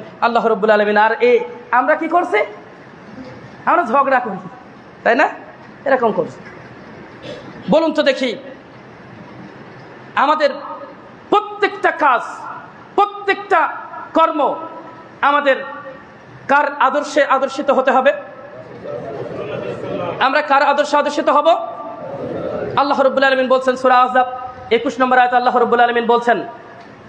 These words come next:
"লাকাদ কানা লাকুম ফি রাসূলিল্লাহি উসওয়াতুন হাসানা", যে তোমাদের জন্যে রাসূল সাল্লাল্লাহু আলাইহি সাল্লামের মধ্যে রয়েছে উত্তম আদর্শ। সুবহানাল্লাহ বলি। সুতরাং রাসূল সাল্লাল্লাহু আলাইহি সাল্লামের মধ্যে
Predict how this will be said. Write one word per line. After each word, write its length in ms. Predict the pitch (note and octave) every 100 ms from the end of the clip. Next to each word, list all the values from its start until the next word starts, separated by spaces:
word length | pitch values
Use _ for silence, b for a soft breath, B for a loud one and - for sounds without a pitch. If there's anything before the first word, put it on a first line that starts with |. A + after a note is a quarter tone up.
| - - - - -
"লাকাদ 340 | G#3+ B3 B3 A3+
কানা 300 | A#3 A#3+ A#3+
লাকুম 320 | A#3 A3+ A3
ফি 280 | A3+ A#3 A3
রাসূলিল্লাহি 840 | A3 A#3+ A3 G#3+ A3+ G#3 C#4+ F#4+ - - - - B3
উসওয়াতুন 540 | B3 A#3+ A#3 A3 G3+
হাসানা", 440 | - C#4+ C4 E3+ - - - - - - - - - -
যে 60 | G3
তোমাদের 460 | C#4+ F4 F4+ F#4
জন্যে 380 | F4 E4 D4 F#3 - - - - - - - - -
রাসূল 280 | A#3+ B3 F#4
সাল্লাল্লাহু 460 | - E4 D4+ D#4
আলাইহি 160 | D4 C#4
সাল্লামের 280 | C#4+ C4+ C4
মধ্যে 340 | C4 F#3+ C4
রয়েছে 400 | B3 B3 A#3+ F#3 - - - - - - - -
উত্তম 480 | B3+ - - A#3 G3+
আদর্শ। 400 | G3+ A3+ F3+ - B2+ -
সুবহানাল্লাহ 560 | - F3 A#3+ A#3+ F#3+ E3
বলি। 200 | C3 - - - - - - - -
সুতরাং 340 | D#4+ F4 F4
রাসূল 240 | D#4+ E4
সাল্লাল্লাহু 100 | -
আলাইহি 140 | E4+ E4
সাল্লামের 280 | E4 E4 D#4+
মধ্যে 320 | D#4+ E4